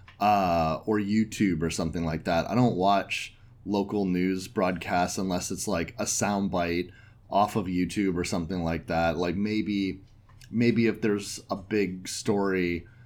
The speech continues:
um, happening in Ottawa, I'll watch a live feed. But again, it's from the internet. That's how I observe things. So, like, you know, the six o'clock news is not something that I,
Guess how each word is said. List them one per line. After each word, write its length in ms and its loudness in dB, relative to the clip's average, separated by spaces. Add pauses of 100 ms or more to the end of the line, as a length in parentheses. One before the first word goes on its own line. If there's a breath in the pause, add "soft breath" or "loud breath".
(460 soft breath)
um, 800 -2 (180)
happening 520 0
in 140 0
Ottawa, 540 2
I'll 140 6
watch 260 2
a 60 2
live 380 2
feed. 320 -2
But 100 -2
again, 320 4
it's 160 -4
from 400 -2
the 180 -2
internet. 460 0
That's 240 -4
how 180 2
I 260 -2 (220)
observe 440 0
things. 300 -6
So, 280 0 (720 loud breath)
like, 260 0
you 100 -2
know, 100 -4
the 100 -6
six 300 0
o'clock 360 6
news 380 6
is 180 0
not 240 2
something 380 2
that 140 0
I, 280 0